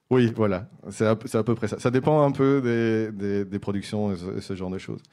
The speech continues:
Euh, donc la pré-production, le but de la vertical slice, en fait, c'est de prouver qu'on, qu'on a fini tous les outils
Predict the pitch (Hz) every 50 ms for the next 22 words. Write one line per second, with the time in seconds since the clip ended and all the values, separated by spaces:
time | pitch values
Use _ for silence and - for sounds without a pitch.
0 | - - - - - - - - _ - 101 104 104 107 107 107 104 107 107 104
1 | 104 110 - - - - - 123 131 143 135 135 131 123 - 147 139 - 135 131
2 | 123 117 - 165 160 135 135 147 143 139 131 123 127 120 127 160 - 110 101 -
3 | - 143 151 147 143 117 - 127 117 - 117 107 107 101 - - - 117 110 113
4 | 127 131 127 - 113 110 107 104 113 113 - - 104 101 101 98 98 101 101 104
5 | 104 - - - 123 127 131 127 120 107 110 98 92 101 - - 135 160 160